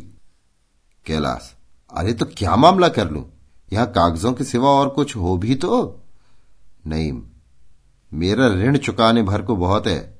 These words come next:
अच्छा, इसी बात पर समझौता कर लो कि जो चीज चाहूं ले लूं, फिर रोना मत। कैलाश, अजी, तुम सारा दफ्तर सिर पर उठा ले जाओ, घर उठा ले जाओ, मुझे पकड़ ले जाओ और मीठे टुकड़े खिलाओ,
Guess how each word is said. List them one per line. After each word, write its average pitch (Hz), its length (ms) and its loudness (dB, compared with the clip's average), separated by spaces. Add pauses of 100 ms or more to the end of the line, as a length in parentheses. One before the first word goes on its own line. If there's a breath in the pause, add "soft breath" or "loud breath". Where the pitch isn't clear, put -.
(540)
अच्छा, - 220 -4
इसी 123 200 0
बात 95 320 4
पर 131 80 2
समझौता 107 520 -2
कर 101 160 -4
लो 107 220 0 (380 soft breath)
कि 104 80 -4
जो 95 360 2
चीज 135 320 2
चाहूं 113 380 0
ले 92 180 0
लूं, 90 180 0 (200)
फिर 104 140 0
रोना 101 340 2
मत। 160 280 2 (840)
कैलाश, 76 440 -6 (400)
अजी, 95 220 0
तुम 165 160 -2
सारा 127 280 4
दफ्तर 104 400 -2
सिर 131 200 -2
पर 123 160 0
उठा 101 260 0
ले 87 180 0
जाओ, 82 280 -2 (380 soft breath)
घर 113 260 4
उठा 113 240 2
ले 82 180 2
जाओ, - 220 -8
मुझे 156 300 2
पकड़ 123 320 0
ले 87 200 2
जाओ 107 160 0
और 175 120 0
मीठे 117 300 4
टुकड़े 120 340 0
खिलाओ, 85 400 -2